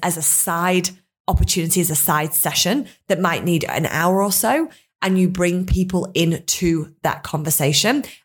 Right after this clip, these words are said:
and we do everything at once. So we have an agenda, people come prepared. You ask somebody to share an example of a one, maybe the next person shares a lost, but we learn from it.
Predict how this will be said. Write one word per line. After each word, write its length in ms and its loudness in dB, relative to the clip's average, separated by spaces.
and 160 0
we 100 2
do 200 0
everything 500 0
at 100 -2
once. 300 0
So 140 2
we 80 0
have 300 0
an 80 0
agenda, 600 0
people 300 2
come 280 0
prepared. 760 0
You 220 2
ask 400 -4
somebody 360 0
to 160 -2
share 260 2
an 60 -4
example 500 0
of 120 0
a 40 -4
one, 380 2
maybe 220 0
the 100 0
next 260 -2
person 300 0
shares 300 2
a 40 -6
lost, 420 0
but 160 0
we 180 4
learn 460 2
from 240 -2
it. 240 -4